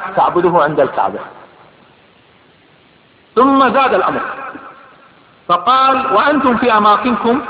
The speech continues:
لازم تعبدون، لكن لا يجوز أن تعبدوا إلا صنم من مكة، فيجب على كل واحد يأخذ معه حجر من مكة يعبده."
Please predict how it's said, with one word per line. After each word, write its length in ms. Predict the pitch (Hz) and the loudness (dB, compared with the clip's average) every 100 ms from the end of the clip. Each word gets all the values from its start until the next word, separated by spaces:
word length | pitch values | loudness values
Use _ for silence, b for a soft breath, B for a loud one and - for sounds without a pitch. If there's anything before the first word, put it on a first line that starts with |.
| - | -4
لازم 260 | 185 226 226 | -2 0 0
تعبدون، 500 | 214 208 202 190 180 - - - - - - - - _ _ _ - | 0 0 2 2 0 -6 -14 -16 -20 -20 -20 -20 -20 _ _ _ -4
لكن 220 | 165 170 | 0 0
لا 220 | 196 269 262 | 2 2 2
يجوز 220 | 262 247 | 0 0
أن 140 | 226 | 0
تعبدوا 500 | 233 233 226 233 254 247 - - - - - - - - - | 0 0 2 2 2 0 -8 -12 -14 -18 -20 -20 -20 -20 -2
إلا 380 | 220 240 214 196 | 0 4 2 2
صنم 340 | 240 247 262 - | 0 0 0 -4
من 140 | 175 208 | -4 -2
مكة، 380 | 196 - - 113 - - - - - - - - _ _ _ _ _ _ _ _ _ - | -2 -2 -4 -4 -8 -14 -16 -18 -20 -20 -20 -20 _ _ _ _ _ _ _ _ _ 0
فيجب 400 | 202 254 240 254 | 2 2 2 0
على 260 | 202 196 190 | 2 2 2
كل 100 | 240 | 4
واحد 340 | 240 240 220 | 4 4 0
يأخذ 300 | 233 220 185 | 0 0 0
معه 340 | 170 202 180 165 | 0 2 4 2
حجر 360 | 202 202 226 - - - | 2 0 0 -2 -8 -6
من 120 | 170 | -4
مكة 320 | 165 202 - | -2 -2 -2
يعبده." 360 | 156 104 101 | -2 -2 -6